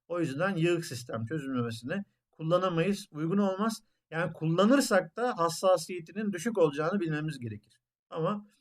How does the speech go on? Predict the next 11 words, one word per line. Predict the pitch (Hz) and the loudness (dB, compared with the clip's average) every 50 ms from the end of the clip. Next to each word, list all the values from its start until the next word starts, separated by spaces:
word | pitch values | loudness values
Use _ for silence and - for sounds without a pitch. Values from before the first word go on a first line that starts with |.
| _ _ | _ _
sıfır | _ - 165 165 185 160 156 | _ -18 -10 -6 -6 -4 -4
birden | 143 131 123 127 127 | -4 -2 0 0 0
oldukça | 127 131 143 151 165 165 165 - 135 123 | 0 0 -2 -2 -2 -4 -4 -4 -4 -2
büyük | 156 165 160 - | -2 -2 -2 -2
olduğu | 127 117 113 110 | -4 -4 -4 -6
için, | 110 113 | -8 -10
sıfır | 113 110 - - 151 135 | -14 -16 -16 -16 -14 -10
beş | 123 131 127 131 | -10 -10 -8 -8
olduğu | 147 147 131 117 110 | -8 -8 -8 -8 -8
için | 107 - 170 196 202 - _ _ _ _ _ _ _ | -10 -12 -12 -12 -14 -14 _ _ _ _ _ _ _
kullanmamamız | _ _ 143 151 156 160 156 147 131 120 117 113 120 170 170 - - | _ _ -8 -2 0 0 2 2 0 0 0 0 -2 -2 -4 -8 -10